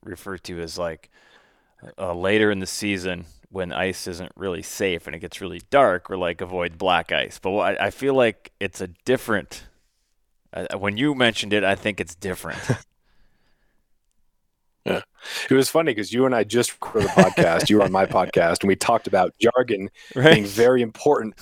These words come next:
Speaker 2: to show
Speaker 1: <laughs>
Speaker 2: you kinda know what you're talking about.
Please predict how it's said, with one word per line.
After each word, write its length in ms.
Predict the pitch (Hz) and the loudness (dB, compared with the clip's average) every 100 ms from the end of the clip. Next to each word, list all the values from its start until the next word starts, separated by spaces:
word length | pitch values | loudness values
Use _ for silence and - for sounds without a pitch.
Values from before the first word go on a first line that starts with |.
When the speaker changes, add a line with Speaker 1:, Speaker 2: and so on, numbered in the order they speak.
| - - - | -8 -6 -4
Speaker 2:
to 100 | 110 | 0
show 300 | - 120 110 - | 2 4 4 2
Speaker 1:
<laughs> 120 | - 104 | -6 -10
Speaker 2:
you 80 | |
kinda 320 | - - 151 131 | -4 0 2 4
know 160 | 117 | 4
what 120 | 117 | 2
you're 60 | 113 | 0
talking 380 | - 113 - - | 0 2 0 -4
about. 420 | - 95 90 85 | -4 0 0 -2